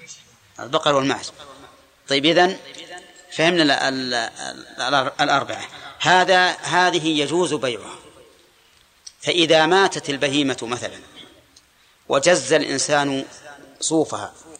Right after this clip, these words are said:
أو شعرها أو وبرها فله، فله بيعه، وكذلك لو قص ريشها فله بيعه بالاتفاق،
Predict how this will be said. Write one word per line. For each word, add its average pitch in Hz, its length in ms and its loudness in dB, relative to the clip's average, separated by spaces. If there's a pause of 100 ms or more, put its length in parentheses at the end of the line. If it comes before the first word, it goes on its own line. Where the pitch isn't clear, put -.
(380)
أو 135 120 4
شعرها 131 560 0 (240)
أو 165 200 6
وبرها 165 520 4 (680)
فله، 156 500 2 (920)
فله 151 320 2
بيعه، 123 440 -8 (880)
وكذلك 160 540 2
لو 151 180 2
قص - 400 0
ريشها 170 680 2 (840)
فله 147 360 2
بيعه 131 280 2 (1200)
بالاتفاق، 151 640 0